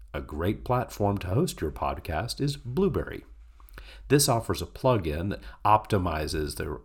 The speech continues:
podcast website, and it's connected with other podcast platforms. Make sure you create enough content and make a posting plan.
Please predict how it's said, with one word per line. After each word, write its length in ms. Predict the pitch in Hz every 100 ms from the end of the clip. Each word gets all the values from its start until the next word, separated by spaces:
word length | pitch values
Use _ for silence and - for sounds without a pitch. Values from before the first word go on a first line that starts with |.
| - -
podcast 520 | - 101 82 95 82
website, 460 | - 135 110 - - - -
and 160 | 101 95
it's 120 | -
connected 520 | - 165 147 90 90
with 160 | 123 -
other 220 | 180 117
podcast 560 | 73 67 69 - - -
platforms. 640 | - - - 80 - - - - - - - - - - - - - - - - - - - - -
Make 300 | 101 147 -
sure 180 | - 180
you 160 | 151
create 800 | 143 - 113 107 95 127 104 - -
enough 440 | 90 92 104 -
content 600 | - 95 95 90 95 135
and 220 | - 87 95
make 180 | 131
a 60 | -
posting 580 | - 127 117 - 78 71
plan. 540 | - 117 92 - -